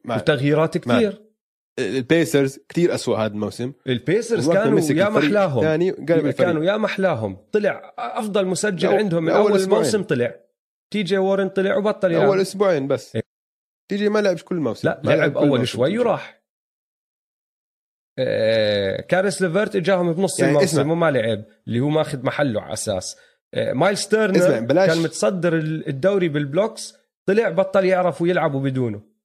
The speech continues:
Speaker 2: مالكم بروغدون ط-، طالع نازل، عم بدخل وبيطلع من الهاد.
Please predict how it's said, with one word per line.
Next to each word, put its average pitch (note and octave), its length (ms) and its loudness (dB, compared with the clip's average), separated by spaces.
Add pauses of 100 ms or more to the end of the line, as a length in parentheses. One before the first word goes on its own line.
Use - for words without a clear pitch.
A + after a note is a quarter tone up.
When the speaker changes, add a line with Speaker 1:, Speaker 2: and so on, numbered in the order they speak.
(420)
Speaker 2:
مالكم F#3+ 300 0
بروغدون G3 400 0
ط-، - 60 0
طالع F#3 400 2
نازل، C3 380 2 (960)
عم D3 140 -2
بدخل F#3 280 0
وبيطلع D#3+ 360 -2
من C3 140 -2
الهاد. A2 340 -4